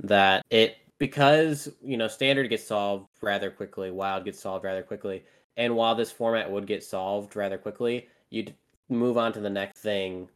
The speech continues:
rather quickly. So, like, yeah, you figure out the meta, it sets, and then, you know, a month later, it's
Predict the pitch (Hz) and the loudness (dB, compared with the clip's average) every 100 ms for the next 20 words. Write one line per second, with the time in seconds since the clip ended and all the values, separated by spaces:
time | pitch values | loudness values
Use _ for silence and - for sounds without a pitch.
0 | - 110 98 95 87 110 - 95 92 107 | -8 -2 -2 -2 -6 -8 -8 -10 -6 -2
1 | 98 95 92 _ _ _ 120 120 113 104 | 0 -2 -4 _ _ _ 0 2 2 0
2 | 110 107 131 127 120 107 104 104 101 98 | -4 -4 2 2 2 0 -2 0 0 -2
3 | 104 101 - 101 - - - 104 101 98 | -6 -10 -4 -4 -4 -14 -14 -10 -6 -4
4 | 95 92 92 _ _ - 101 95 92 98 | -4 -6 -12 _ _ -10 -6 -6 -6 -12
5 | _ 101 98 95 - 98 95 95 92 - | _ -10 -8 -8 -4 -4 -2 -4 -6 -10
6 | 101 - | -14 -16